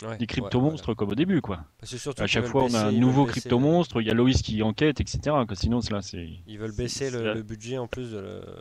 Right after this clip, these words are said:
Speaker 1: pour la
Speaker 2: En plus,
Speaker 1: saison.
Speaker 2: donc, euh, si, s'il y a aucune guest, euh, rien, ça va être, euh, on
Speaker 1: Mais
Speaker 2: se demande sur quoi ils vont tourner, quoi.
Speaker 1: ils ont annoncé qu'ils voulaient un peu se tourner vers, euh, vers un esprit à la Lois et Clark, donc, euh, ça peut pas être mal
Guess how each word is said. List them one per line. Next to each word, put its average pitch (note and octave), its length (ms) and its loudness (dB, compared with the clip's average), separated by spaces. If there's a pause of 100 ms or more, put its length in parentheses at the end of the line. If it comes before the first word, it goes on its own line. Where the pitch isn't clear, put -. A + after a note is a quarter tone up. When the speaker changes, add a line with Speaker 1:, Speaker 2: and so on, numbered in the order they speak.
(280)
Speaker 1:
pour - 120 -14
la A#2+ 80 2
Speaker 2:
En A2 40 2
plus, D#3+ 180 6
Speaker 1:
saison. F3 100 4
Speaker 2:
donc, C3 220 4
euh, G#2+ 80 2
si, A2 240 0
s'il A#2 180 0
y A#2 40 8
a A#2 80 8
aucune B2+ 300 4
guest, C3 380 4
euh, F#2 240 -2
rien, D3+ 300 2
ça F2+ 220 0
va F#2 100 -4
être, G#2 180 -6
euh, D#2+ 80 -12 (1300)
on G#2+ 160 -8
Speaker 1:
Mais A#2 60 -4
Speaker 2:
se A#2 40 -4
demande C3 220 2
sur - 160 -8
quoi B2+ 120 0
ils G#2+ 60 -2
vont G2+ 80 -4
tourner, F3+ 260 -2
quoi. B2+ 140 -6
Speaker 1:
ils C3 60 -2
ont C#3 40 0
annoncé D3 380 -4
qu'ils C3 160 -14
voulaient B2 240 -8
un C3+ 100 -6
peu D#3 140 -12
se - 140 -14
tourner A#2+ 340 -8
vers, G#2+ 220 -10
euh, F#2+ 600 -12 (140)
vers G#2+ 200 -8
un A2+ 80 -6
esprit C#3+ 400 -8
à A#2 100 -4
la A2+ 100 -8
Lois A#2+ 160 -6 (160)
et A#2+ 60 -12
Clark, A#2+ 420 -12
donc, G2+ 320 -16
euh, F2 300 -16 (340)
ça A#2 140 -14
peut A2+ 120 -8
pas A#2+ 120 -6
être A2+ 120 -10
mal C3 300 -8